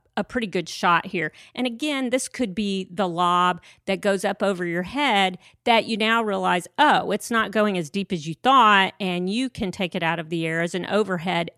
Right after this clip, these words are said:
after all. But you've already said, "Yours," or "Switch," and so your partner's running that ball down.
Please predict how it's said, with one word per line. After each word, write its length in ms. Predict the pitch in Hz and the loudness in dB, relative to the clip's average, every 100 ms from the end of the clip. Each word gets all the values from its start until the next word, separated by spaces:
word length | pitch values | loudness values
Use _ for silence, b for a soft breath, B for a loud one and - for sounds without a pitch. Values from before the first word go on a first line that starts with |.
| _ - | _ 0
after 480 | 202 233 - 170 | 2 0 -4 -4
all. 300 | 165 - - _ | -4 -6 -10 _
But 180 | 240 214 | 2 4
you've 280 | 247 254 226 | -2 -4 -4
already 840 | - 220 240 254 214 202 185 185 | 0 2 4 2 2 2 2 -2
said, 540 | - - 170 165 160 b b b | -6 -4 -2 -2 -8 b b b
"Yours," 840 | 202 196 247 254 240 233 226 226 - b b - | -8 2 4 6 4 4 0 -2 -8 b b -2
or 240 | 196 180 | 0 0
"Switch," 640 | - - 226 226 190 - | -2 -6 0 0 0 -2
and 100 | 180 | -6
so 120 | - | -2
your 160 | 190 170 | -2 -4
partner's 540 | - 208 202 196 170 | -2 -2 0 -2 -4
running 280 | 196 180 180 | -4 -4 -2
that 220 | 165 165 | -2 -4
ball 200 | 165 165 | -2 -4
down. 380 | 156 165 156 - | -2 -4 -4 -6